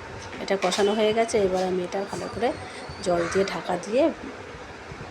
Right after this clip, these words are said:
সেদ্ধ করে নেবো। এটা কালারটা বেশ ভালোই এসছে, বলুন না? যিনি জীবনের রং যেরকম প্রয়োজন, সেরকমই খাবারেও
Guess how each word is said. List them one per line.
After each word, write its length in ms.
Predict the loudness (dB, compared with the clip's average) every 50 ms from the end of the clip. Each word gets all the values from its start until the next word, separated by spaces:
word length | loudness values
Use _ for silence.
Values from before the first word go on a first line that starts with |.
| -8 -8 -8 -8 -8 -4
সেদ্ধ 320 | 0 4 4 4 4 4 2
করে 200 | 2 2 2 2
নেবো। 260 | -2 -2 -4 -4 -6
এটা 180 | -4 -4 -6 -6 -6 -8 -14 -14 -14 -14 -14 -14 -14 -14 -14 -12 -12 -10 -8 -6 -4 -4 -4 -4 -6 -8 -10 -10 -10 -12 -12 -12 -12 -12 -14 -12 -12 -12 -12 -12 -12 -12 -12 -12 -12 -12 -12 -10 -10 -10 -10 -10 -10 -10 -10 -10 -10 -10 -12 -12 -12 -10 -10 -8 -8 -8 -8 -8 -8 -10 -10 -12 -12 -8 -4
কালারটা 380 | -2 0 0 0 0 2 0 2
বেশ 180 | 2 2 0
ভালোই 320 | 0 -2 -2 2 2 2 4
এসছে, 220 | 2 2 0 -2
বলুন 340 | -2 -2 -2 -2 0 0 0
না? 80 | -2 -2 -6 -10 -12 -12 -12 -12 -10 -8 -8 -6 -4 -4 -2 -2 0 0
যিনি 200 | 2 2 2 2 0 -4 -6 -6 -6 -6 -6 -8 -8 -8 -8
জীবনের 480 | -6 -6 -4 -2 -2 0 0 0 2 2
রং 180 | 4 4 4 4
যেরকম 440 | 4 2 2 2 2 0 0 0 0 0
প্রয়োজন, 360 | 2 4 4 4 4 4 2
সেরকমই 500 | 2 4 2 2 2 0 2 4 4 4 4 4 2
খাবারেও 340 | 2 2 4 4 4 4